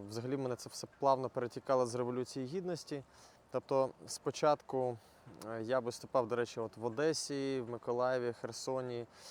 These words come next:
і в Харкові на підтримку єдності України.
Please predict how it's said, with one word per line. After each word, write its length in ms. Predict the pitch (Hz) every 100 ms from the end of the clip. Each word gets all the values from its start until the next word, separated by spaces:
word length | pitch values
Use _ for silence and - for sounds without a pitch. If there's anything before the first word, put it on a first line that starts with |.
| - - - -
і 120 | 120
в 60 | 117
Харкові 720 | - 139 147 - 131 127 123
на 140 | 120 120
підтримку 1500 | - - 131 131 127 - 123 120 113 110 104 104 101 104
єдності 520 | 110 120 110 110 - 117
України. 600 | 107 123 131 190 220